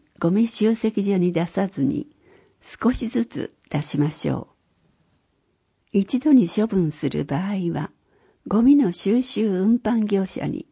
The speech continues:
依頼してください。まだ使えるものは、おいくらを活用してリユースすることも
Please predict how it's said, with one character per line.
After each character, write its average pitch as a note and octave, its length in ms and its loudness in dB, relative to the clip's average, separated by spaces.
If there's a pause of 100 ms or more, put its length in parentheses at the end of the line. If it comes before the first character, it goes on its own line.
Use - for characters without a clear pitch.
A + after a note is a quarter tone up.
(260)
依 E3 100 2
頼 F#3+ 200 2
し - 120 -12
て D3 120 -4
く D#3+ 120 -2
だ - 140 -4
さ - 180 -8
い。 - 140 -10 (1300)
ま A#3+ 200 2
だ G3+ 320 -4
使 - 260 -2
え B3 140 2
る A#3 140 0
も G#3 140 2
の G3 120 2
は、 C3 200 -4 (720)
お G3+ 160 2
い A#3 60 -4
く - 260 0
ら G3 180 -2 (360)
を A#3 140 2
活 - 400 -6
用 A3 200 2
し - 180 -14
て F#3+ 240 -6 (500)
リ F#3+ 240 4
ユ C4+ 120 6
ー - 20 2
ス - 240 -10
す - 180 -8
る G3 120 -2
こ G3+ 140 -2
と G#3 160 0
も D#3 280 -2